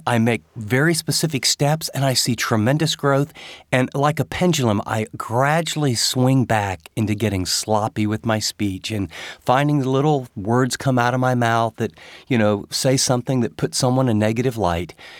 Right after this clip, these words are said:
In fact, it was just a week ago, I was, uh, had a friend over that I didn't know all that well, and we were watching a football game, and we were kinda getting caught up on each other's lives. And I remember going to bed that night, and it was just a very relaxing time.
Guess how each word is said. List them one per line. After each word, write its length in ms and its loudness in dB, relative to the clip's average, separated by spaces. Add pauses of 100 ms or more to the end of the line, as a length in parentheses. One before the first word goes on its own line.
(120)
In 80 0
fact, 180 2
it 60 -4
was 80 -4
just 240 -2
a 60 4
week 220 2
ago, 280 0
I 100 0
was, 240 -2
uh, 120 0
had 180 2
a 40 -2
friend 340 2
over 320 2
that 120 -2
I 140 0
didn't 240 2
know 200 2
all 140 4
that 160 0
well, 300 2
and 100 -2
we 60 0
were 100 -2
watching 320 0
a 40 -4
football 360 -2
game, 380 -2
and 120 -2 (300)
we 60 0
were 60 0
kinda 240 2
getting 200 -4
caught 260 -2
up 120 -2
on 120 0
each 160 -4
other's 240 -2
lives. 340 0
And 80 0
I 20 0
remember 280 0
going 200 2
to 80 0
bed 280 0
that 200 -2
night, 380 -2 (300)
and 80 2
it 40 2
was 80 -2
just 160 -4
a 60 0
very 220 2
relaxing 680 0
time. 480 0